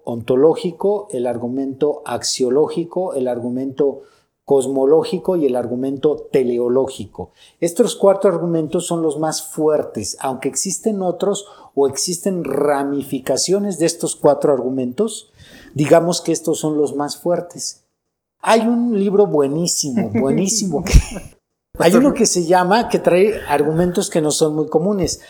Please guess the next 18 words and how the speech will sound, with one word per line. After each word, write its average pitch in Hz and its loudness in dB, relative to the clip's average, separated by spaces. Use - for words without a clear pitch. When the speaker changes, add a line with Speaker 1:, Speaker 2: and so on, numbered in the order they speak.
Speaker 1:
que 147 -2
se 147 -2
llama 165 0
El 135 -4
ocaso 151 -2
de 123 0
los 110 -4
incrédulos. 113 -6
Ese - -2
libro 185 -4
está 175 -4
buenísimo, 147 -4
porque 127 -2
aparte 202 0
de 208 2
esos 196 -4
cuatro 160 0
argumentos, 139 -2